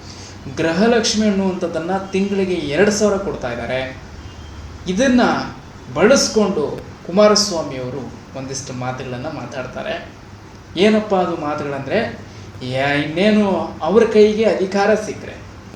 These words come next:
ಅವರೇನಾದ್ರೂ ಒಂದು ವೇಳೆ ಮುಖ್ಯಮಂತ್ರಿ ಆದ್ರೆ, ಇನ್ನು ನೆಕ್ಸ್ಟ್ ಮುಖ್ಯಮಂತ್ರಿ ಬೇರೆ ಮಾಡ್ತಾರೆ ಬಿಡಿ ಜೆ ಡಿ ಎಸ್ನಲ್ಲಿ, but ಅವರ ಪಕ್ಷದ ಒಂದು ಮುಖ್ಯಮಂತ್ರಿ ಆದ್ರೆ, ಅವರು ತಿಂಗಳಿಗೆ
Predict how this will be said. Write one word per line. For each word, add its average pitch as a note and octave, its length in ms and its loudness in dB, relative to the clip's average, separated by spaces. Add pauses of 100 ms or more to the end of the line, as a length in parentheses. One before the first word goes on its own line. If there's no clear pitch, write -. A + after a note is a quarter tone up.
(380)
ಅವರೇನಾದ್ರೂ G#3+ 720 6
ಒಂದು G3+ 280 2
ವೇಳೆ F#3 340 4
ಮುಖ್ಯಮಂತ್ರಿ G3+ 720 0
ಆದ್ರೆ, C3 320 -2 (640)
ಇನ್ನು F3+ 140 -2
ನೆಕ್ಸ್ಟ್ G3 340 2
ಮುಖ್ಯಮಂತ್ರಿ F#3 480 -4
ಬೇರೆ D#3 220 -2
ಮಾಡ್ತಾರೆ C#3+ 320 -6
ಬಿಡಿ E3 140 -6
ಜೆ D#3+ 120 -4
ಡಿ D#3 80 -4
ಎಸ್ನಲ್ಲಿ, C3 280 -8
but F#3+ 220 0 (440)
ಅವರ F#3+ 260 4
ಪಕ್ಷದ G3+ 520 0
ಒಂದು G#3 380 4
ಮುಖ್ಯಮಂತ್ರಿ F#3 640 -2
ಆದ್ರೆ, C#3 340 0 (1120)
ಅವರು G#3+ 260 6
ತಿಂಗಳಿಗೆ B3 880 2